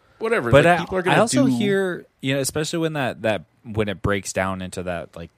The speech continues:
Speaker 2: kind of semi-chorus or whatever, like, I hear,
Speaker 1: Yeah.
Speaker 2: like, a Kanye influence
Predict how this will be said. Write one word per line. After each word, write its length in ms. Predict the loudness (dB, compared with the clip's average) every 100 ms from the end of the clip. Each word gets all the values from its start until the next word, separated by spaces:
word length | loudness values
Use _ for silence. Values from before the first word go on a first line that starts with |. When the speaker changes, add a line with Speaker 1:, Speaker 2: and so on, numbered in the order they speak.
| _
Speaker 2:
kind 360 | -18 -12 -10 -10
of 60 | -8
semi-chorus 920 | -6 -4 -6 -8 -6 -6 -6 -8 -10
or 80 |
whatever, 440 | -8 -8 -6 -6 -6 _ -20 _
like, 160 | -2 0
I 160 | 4 2
hear, 220 | 4 2
Speaker 1:
Yeah. 60 | 4
Speaker 2:
like, 180 | 2 -2
a 60 |
Kanye 360 | -2 0 0 -2 -8
influence 680 | -10 -12 -12 -12 -14 -14